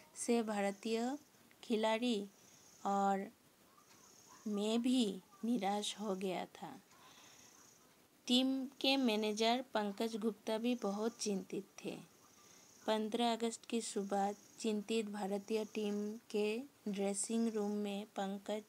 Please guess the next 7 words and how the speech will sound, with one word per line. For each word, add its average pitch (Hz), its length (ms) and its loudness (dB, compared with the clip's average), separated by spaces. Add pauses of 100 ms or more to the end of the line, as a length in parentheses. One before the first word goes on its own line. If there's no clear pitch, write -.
जी 233 200 2
ने 220 280 -2 (100)
खिलाड़ियों 214 640 0 (100)
को, 220 200 -2 (240)
खिलाड़ियों 208 460 0
के 233 200 -4
सामने 208 600 -2